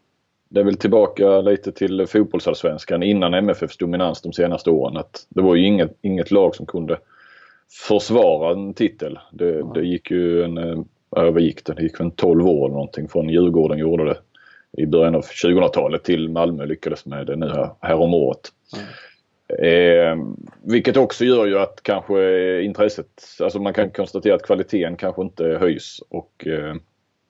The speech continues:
Speaker 1: men däremot att spänningen och in-, eh, stiger och då stiger kanske intresset. Det kanske är viktigare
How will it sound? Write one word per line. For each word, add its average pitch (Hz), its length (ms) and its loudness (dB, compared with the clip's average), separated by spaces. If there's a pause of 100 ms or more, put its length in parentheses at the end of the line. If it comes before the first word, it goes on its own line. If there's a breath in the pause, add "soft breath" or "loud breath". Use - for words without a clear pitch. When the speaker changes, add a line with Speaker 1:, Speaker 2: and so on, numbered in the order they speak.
(280)
Speaker 1:
men 90 160 0
däremot 90 340 0
att 80 80 -10
spänningen 90 520 0
och 92 120 -4
in-, 95 140 -8 (340)
eh, 95 320 0
stiger 98 400 2
och 98 60 2
då 98 160 2
stiger 87 320 -4
kanske 80 260 -10
intresset. - 640 -4
Det 110 120 0
kanske 120 240 2
är 113 40 4
viktigare 101 520 0